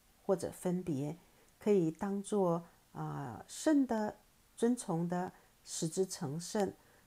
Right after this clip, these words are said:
所以有些地方就翻成分别为圣。愿人都尊你的名为圣，这个概念一直是犹太祷告的核心价值，它基本的意义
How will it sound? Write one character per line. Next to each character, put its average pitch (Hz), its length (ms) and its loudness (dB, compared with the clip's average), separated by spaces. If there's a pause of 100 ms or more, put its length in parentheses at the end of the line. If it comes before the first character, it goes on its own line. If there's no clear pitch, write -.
所 - 180 4
以 269 80 6
有 170 140 4
些 190 400 2 (100)
地 226 140 -2
方 202 340 -2
就 190 260 0
翻 226 300 -6
成 175 320 -2 (260)
分 277 240 6
别 160 180 4
为 135 200 -2
圣。 151 340 -2 (1400)
愿 247 220 6
人 170 300 4
都 196 180 0
尊 214 300 -2
你 202 80 2
的 160 160 -2
名 147 260 -2
为 147 160 -2
圣， 170 440 0 (500)
这 311 120 2
个 262 120 2
概 233 240 2
念 208 320 4
一 285 100 2
直 277 140 -2
是 240 200 -2
犹 185 360 4
太 233 460 -4 (500)
祷 165 180 4
告 262 260 -2
的 170 120 -2
核 170 200 -2
心 175 280 -2
价 175 240 -2
值， 110 420 -8 (480)
它 208 220 0
基 202 200 -2
本 175 220 2
的 180 80 -2
意 208 460 -4
义 202 260 -4